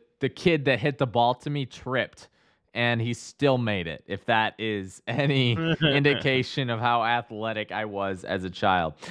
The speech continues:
Speaker 1: And
Speaker 2: I, they put me at first 'cause I was really tall, so I was the one who could make the reaches for the really
Speaker 1: Right.
Speaker 2: poorly thrown balls. <laughs>
Speaker 1: And so I wanna, and, and my hot take kind of blends in with yours, I guess,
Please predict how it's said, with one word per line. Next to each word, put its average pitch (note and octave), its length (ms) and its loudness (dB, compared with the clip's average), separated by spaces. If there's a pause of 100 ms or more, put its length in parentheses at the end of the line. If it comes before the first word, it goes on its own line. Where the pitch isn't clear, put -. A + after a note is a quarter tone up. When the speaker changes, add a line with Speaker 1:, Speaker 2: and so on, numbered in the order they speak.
(140)
Speaker 1:
And F3 240 2 (160)
Speaker 2:
I, C#3+ 300 6 (100)
they D3 180 6
put F3 180 2
me F3 120 -2
at - 100 -2
first - 560 -4
'cause G#2+ 180 -2
I G#2 140 4
was G2 340 0
really G#2 280 -2
tall, G#2 420 2
so - 180 -2
I G2+ 200 2
was G#2 160 -2
the G#2 80 -8
one G2 100 -8
who G2 80 -10
could F#2+ 200 -14
make G2 320 -10
the F#2+ 160 -14
reaches G2 580 -18
for - 140 -20
the F#2 100 -16
really G#2+ 200 0
Speaker 1:
Right. A2 160 2
Speaker 2:
poorly F#2+ 220 0
thrown - 220 -20 (540)
balls. - 580 -8
<laughs> - 80 -20 (560)
Speaker 1:
And E3+ 480 2
so F#3 200 2
I F3+ 100 6
wanna, A#3+ 240 2
and, D#3+ 500 0
and E3+ 260 0 (100)
my E3+ 360 4
hot D#3 280 -2
take C3 400 -10
kind C#3 200 -6
of B2 180 -8 (140)
blends B2+ 540 4
in C3 140 0
with A2+ 140 -2
yours, A#2 520 0
I B2 100 4
guess, C#3 380 0